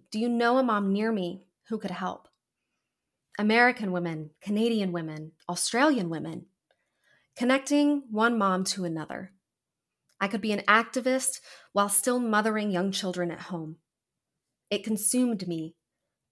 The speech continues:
finding someone who knew someone who knew someone. Milk to spare? Found someone.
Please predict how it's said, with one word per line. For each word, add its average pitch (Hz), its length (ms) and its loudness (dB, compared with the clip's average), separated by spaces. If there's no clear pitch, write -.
finding 254 400 4
someone 185 720 -2
who 190 80 -2
knew 220 240 4
someone 160 600 -4
who 214 120 -2
knew 180 180 0
someone. 165 480 -6
Milk 196 280 0
to 233 120 -4
spare? 285 500 0
Found 185 240 2
someone. 147 360 -8